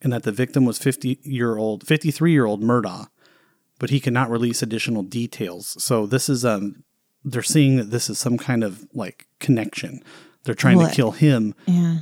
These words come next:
Speaker 1: so he doesn't continue to investigate the killing of his wife and son.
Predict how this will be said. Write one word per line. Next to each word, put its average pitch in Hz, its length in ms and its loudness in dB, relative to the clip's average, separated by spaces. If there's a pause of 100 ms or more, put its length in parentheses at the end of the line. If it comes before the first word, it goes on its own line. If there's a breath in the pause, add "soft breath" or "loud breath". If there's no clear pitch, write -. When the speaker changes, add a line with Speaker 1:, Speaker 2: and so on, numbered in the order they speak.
Speaker 1:
so - 160 0
he 113 100 -2
doesn't 117 320 -2
continue 120 460 2
to - 120 0
investigate 113 640 -2
the - 80 -10
killing 107 500 -2
of 104 120 -10
his 98 300 -12 (220)
wife 117 300 -2
and 104 120 -4
son. 87 400 -6